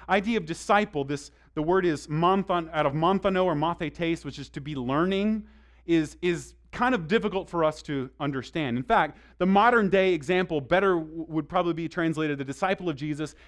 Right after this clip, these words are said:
is an apprentice of Jesus." This is important. This is not a knock on education, uh, but right now, uh, most of, most of what we have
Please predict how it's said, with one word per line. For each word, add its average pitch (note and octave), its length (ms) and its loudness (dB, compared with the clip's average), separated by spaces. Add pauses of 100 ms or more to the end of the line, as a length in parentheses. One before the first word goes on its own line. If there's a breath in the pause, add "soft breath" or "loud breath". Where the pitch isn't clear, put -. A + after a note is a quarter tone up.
is F3 160 0
an D#3+ 80 0
apprentice - 560 -4
of G#2+ 80 -12
Jesus." G2 560 -16 (1080)
This C#3 140 -8
is G#3 80 -2
important. G3 420 4
This D#3 60 -12
is E3 80 -6
not F#3 160 4
a - 20 2
knock E3+ 300 0
on E3+ 80 0
education, D3+ 640 -6 (340 soft breath)
uh, C3+ 220 2
but C#3+ 280 2
right F3+ 220 4
now, F#3 480 4 (260 loud breath)
uh, C3+ 200 0 (760)
most F#3 460 0
of, E3+ 300 2
most G#3+ 260 2
of F3+ 100 -2
what F#3 140 0
we F3 100 -2
have E3+ 460 0